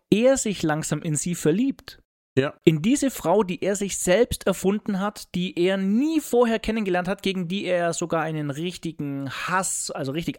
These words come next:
Speaker 1: Abscheu auch hatte.
Speaker 2: Ja.
Speaker 1: Weil die aber eine
Speaker 2: Gutmütige.
Speaker 1: wirklich gute Mutter auch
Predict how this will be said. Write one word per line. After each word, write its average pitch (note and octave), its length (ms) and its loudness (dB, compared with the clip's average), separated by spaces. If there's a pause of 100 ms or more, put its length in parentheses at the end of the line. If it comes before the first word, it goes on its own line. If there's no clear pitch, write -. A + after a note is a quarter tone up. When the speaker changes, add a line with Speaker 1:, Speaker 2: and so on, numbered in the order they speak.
Speaker 1:
Abscheu C3+ 560 2
auch B2+ 240 -4
hatte. F3+ 380 0 (260)
Speaker 2:
Ja. C#3+ 180 0 (240)
Speaker 1:
Weil G#3 240 6
die A3+ 160 0
aber F3 360 -2
eine E3+ 180 2
Speaker 2:
Gutmütige. E3 260 2
Speaker 1:
wirklich F3+ 360 6
gute A#3+ 340 8
Mutter A#3 440 2
auch C#3 200 -4